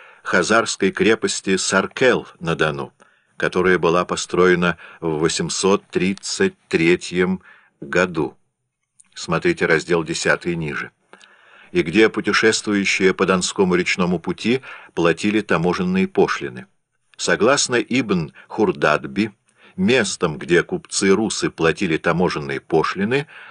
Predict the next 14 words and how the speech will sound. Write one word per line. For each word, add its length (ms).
был 440
Халмий 920
на 240
Волге. 600
И 120
это 200
является 540
знаком 480
того, 260
что 300
источник, 640
которым 420
он 140
пользовался, 720